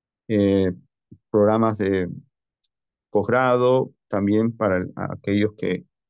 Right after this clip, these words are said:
hayan ingresado y que quieran, eh, llevar algún curso,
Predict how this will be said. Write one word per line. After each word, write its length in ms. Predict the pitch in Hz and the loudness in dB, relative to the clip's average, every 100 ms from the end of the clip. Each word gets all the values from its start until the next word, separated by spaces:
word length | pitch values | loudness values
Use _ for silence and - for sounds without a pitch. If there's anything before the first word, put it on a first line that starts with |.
| _ - | _ -4
hayan 300 | 101 104 104 | 0 2 2
ingresado 680 | 98 90 131 127 123 127 | 0 0 0 2 2 0
y 100 | 113 | -4
que 200 | 107 95 | -8 -10
quieran, 520 | - 113 110 117 117 - | -4 0 0 0 -4 -8
eh, 300 | 104 90 95 - _ - | -8 -8 -10 -18 _ -4
llevar 320 | 107 101 101 | 0 2 2
algún 400 | 101 104 104 104 | 2 0 -2 -6
curso, 520 | - 117 101 113 107 | -6 -4 -2 -4 -4